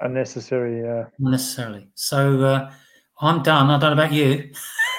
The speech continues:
Speaker 1: Phew, I'm exhausted.
Speaker 2: Yeah. So, uh, we now know, because we're
Speaker 1: I
Speaker 2: now
Speaker 1: need my power nap. I need my
Speaker 2: Yes.
Speaker 1: power nap.
Speaker 2: Yeah, we're gonna go have a power nap now. So, uh,
Speaker 1: <laughs>
Speaker 2: I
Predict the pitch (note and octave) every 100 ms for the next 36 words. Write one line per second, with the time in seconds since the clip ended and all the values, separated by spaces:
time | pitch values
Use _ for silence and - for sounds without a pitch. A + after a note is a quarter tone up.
0 | - - - - - D#4+ D4 F#3+ D3+ C3
1 | F#3+ - C#3+ A#2+ - - - A3+ C4 -
2 | - - - - - _ _ _ _ -
3 | D#3 D3+ D#3+ - F#3 G3+ B3 C4 G#3 E3
4 | E3+ G#3+ G#3+ A3 A3 A#3 B3 F#3 E3 -
5 | E3+ F#3+ G3 G#3+ G3 C4 B3 - B3 B3+
6 | A3+ F#3 D3+ - _ - - _ _ A#3
7 | A3+ A#3+ A#3 A#3+ A3 G3 A3 D#3+ C3 C#3
8 | C#3 D3+ - D#3 D3+ D#3 D3 - E3 -
9 | - _ A2 - D3 - D3+ _ - _